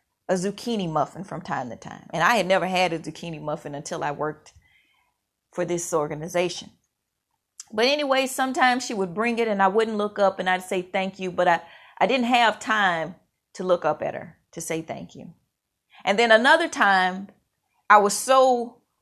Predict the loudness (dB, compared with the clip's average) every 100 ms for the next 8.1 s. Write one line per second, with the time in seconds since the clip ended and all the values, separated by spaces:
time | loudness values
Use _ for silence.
0 | 6 8 8 6 6 4 0 -4 -10 _
1 | 0 0 4 4 2 -2 -18 _ _ _
2 | _ _ _ -2 6 8 6 0 _ -8
3 | -6 -4 0 0 0 -4 -4 -4 -4 4
4 | 4 4 0 -4 0 4 6 4 2 0
5 | 0 0 -2 2 2 0 -8 -4 0 4
6 | 4 4 2 -2 -2 2 4 4 2 -4
7 | 0 0 0 -4 -10 -8 2 4 4 0